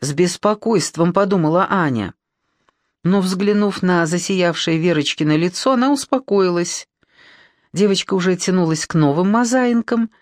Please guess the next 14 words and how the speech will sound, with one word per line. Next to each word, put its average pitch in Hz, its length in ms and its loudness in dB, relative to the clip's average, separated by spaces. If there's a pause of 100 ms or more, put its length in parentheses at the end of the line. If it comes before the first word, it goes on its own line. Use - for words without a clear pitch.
(320)
и 202 120 2
следующие 208 800 0
четыре 175 380 -2
штуки - 380 -4
выложила 180 520 0
быстро 208 420 0
и 214 40 0
почти 165 380 -2
уверенно. 160 560 0 (680)
Сама 190 480 0
поднесла 190 580 0
своё 202 360 0
творение 214 600 0
Ане. 139 440 0